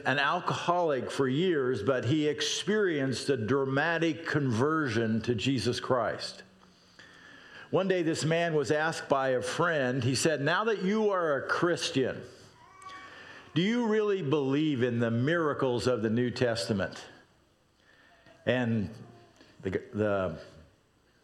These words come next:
converted alcoholic came right back and said, "Well, yes, I do." Um, then he said, "Do you believe that story about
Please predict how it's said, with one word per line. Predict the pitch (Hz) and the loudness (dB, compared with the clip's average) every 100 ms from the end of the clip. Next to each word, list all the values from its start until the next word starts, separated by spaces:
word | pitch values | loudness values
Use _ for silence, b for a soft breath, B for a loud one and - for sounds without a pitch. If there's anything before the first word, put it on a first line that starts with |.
| _ - | _ 0
converted | 131 113 151 156 135 110 98 - | 2 2 2 2 0 -2 -6 0
alcoholic | 135 139 135 139 190 139 - - | 0 2 0 2 2 0 -2 -2
came | 135 127 113 | 0 0 0
right | 127 135 | 0 2
back | 127 135 131 | 0 0 -2
and | 113 | -2
said, | - 123 | 0 0
"Well, | 107 104 104 95 | 2 0 0 -2
yes, | 117 113 151 - | -2 0 0 0
I | 107 | 0
do." | 95 170 190 87 76 - - - b b b b b b b _ _ _ - | 2 2 0 -2 -6 -12 -20 -20 b b b b b b b _ _ _ -6
Um, | 117 101 87 78 - B B B B B B 123 | -2 0 -2 -6 -14 B B B B B B -2
then | 175 180 | 0 0
he | 175 | 0
said, | 165 165 - - - | 2 0 0 -6 0
"Do | 131 | 0
you | 202 240 247 | 2 2 2
believe | 202 220 233 | 2 2 2
that | 202 196 | 2 0
story | - - 214 202 180 | -2 0 2 2 2
about | 151 151 135 - | 2 2 0 -4